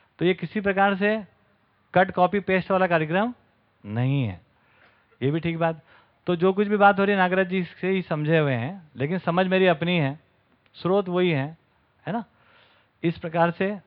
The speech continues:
और आगे आगे चीज़ें बढ़ रही हैं। तो नागराज जी के बारे में समय समय पर आगे विस्तार से आपको बताएंगे, बताएंगे। चलिए,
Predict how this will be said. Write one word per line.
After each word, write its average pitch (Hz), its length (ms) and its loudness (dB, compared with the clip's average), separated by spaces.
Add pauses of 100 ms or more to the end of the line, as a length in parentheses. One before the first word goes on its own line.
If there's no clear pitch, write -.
(240)
और 151 140 2
आगे 147 260 2
आगे 156 240 2
चीज़ें 147 300 -6
बढ़ 190 120 -2
रही 196 140 -8
हैं। 165 180 -14 (280)
तो 143 80 -4
नागराज 170 400 2
जी 180 80 -2
के 180 80 -2
बारे 170 200 0
में 165 100 -4
समय 160 240 -4
समय 143 220 -4
पर 147 140 -6
आगे 131 220 -4
विस्तार 127 320 -6
से 131 120 -8
आपको 131 220 -10
बताएंगे, 107 380 -8
बताएंगे। - 320 -20 (340)
चलिए, 139 260 2